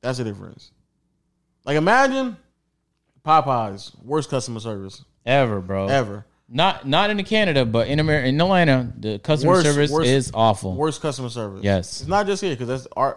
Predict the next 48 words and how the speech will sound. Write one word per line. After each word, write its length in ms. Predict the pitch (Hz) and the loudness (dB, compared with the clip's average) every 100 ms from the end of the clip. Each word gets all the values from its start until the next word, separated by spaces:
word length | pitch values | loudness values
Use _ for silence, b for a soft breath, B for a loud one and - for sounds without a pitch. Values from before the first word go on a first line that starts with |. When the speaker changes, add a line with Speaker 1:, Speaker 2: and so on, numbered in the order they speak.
| - | -2
Speaker 1:
our, 440 | 131 139 131 127 | -2 0 -2 -4
um, 220 | 117 110 - _ _ _ _ _ - | -6 -10 -16 _ _ _ _ _ -12
uh, 340 | 120 113 107 107 | -6 -6 -6 -4
Mark 240 | 135 147 | -4 -2
and 100 | 135 | -6
them 180 | 120 113 | -6 -6
make 240 | 123 - _ _ _ 113 | -8 -8 _ _ _ -16
literally 260 | 120 131 123 | -8 -6 -6
skits 260 | - 123 107 | -8 -10 -10
about 200 | 110 107 | -8 -6
how 160 | 104 | -8
bad 220 | 101 101 98 | -8 -10 -12
their 140 | 101 | -14
customer 260 | 104 98 101 | -14 -16 -18
service 160 | 95 | -4
Speaker 2:
Oh, 140 | 135 127 | 0 2
Speaker 1:
is. 40 | |
Speaker 2:
really? 340 | 147 165 170 117 | 2 0 -2 -6
Speaker 1:
Yeah. 80 | 107 | -10
Speaker 2:
Okay. 320 | 139 117 101 104 | -10 -8 -8 -4
I 120 | 123 | -4
just 180 | 135 117 | -4 -2
haven't 300 | 123 110 104 | -2 0 0
been, 320 | 110 104 101 - | 0 0 -2 0
I 40 | |
haven't 200 | 131 123 | 0 0
tried 220 | 131 117 | -2 -2
Popeyes 320 | 120 113 104 | -2 -2 -4
everywhere. 360 | 110 104 98 95 - | -6 -8 -10 -12 -10
Speaker 1:
Yeah. 200 | 190 110 - - | -8 -8 -12 -10
Speaker 2:
Only 160 | 120 143 | -2 0
Speaker 1:
Now, 160 | 139 | 0
Speaker 2:
a 40 | 127 | -2
few 100 | 107 | -6
cities. 420 | 110 95 92 - - | -8 -8 -10 -16 -8
Speaker 1:
now 120 | 139 | -6
imagine 720 | 147 185 226 214 202 208 180 - - | -2 2 2 0 -4 -6 -8 -12 -2
Popeyes 680 | 165 170 147 127 104 101 - | 0 2 2 0 -2 -8 -10
customer 340 | 139 135 131 | -10 -8 -10
service, 360 | 127 123 107 180 | -8 -8 -8 -10
even 260 | 214 226 214 | -8 -6 -6
here 120 | 190 | -6
in 80 | 147 | -8
Atlanta. 300 | 110 98 - _ _ | -10 -12 -18 _ _
Imagine 420 | 123 147 143 113 101 | -6 -2 -2 -4 -12
it. 100 | - _ _ _ _ _ _ - | -16 _ _ _ _ _ _ -10
Speaker 2:
Horrible, 400 | 110 98 92 - | -6 -6 -6 -10
yes. 360 | 98 92 - | -10 -10 -14